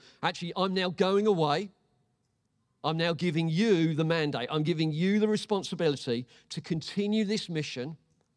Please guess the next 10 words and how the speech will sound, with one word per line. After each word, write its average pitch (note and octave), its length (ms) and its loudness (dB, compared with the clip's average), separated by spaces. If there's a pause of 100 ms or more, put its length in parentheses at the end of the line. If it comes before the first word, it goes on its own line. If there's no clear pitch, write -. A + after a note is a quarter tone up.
(300)
as D#3 220 -2
fruitful C3+ 720 -4 (180)
followers." C3 680 -2 (920)
Now, E3+ 80 2
before G#3+ 320 2
we A3+ 120 4
read G3 240 4
John F3+ 220 -2
chapter - 300 -6
thirteen, D#3 560 -2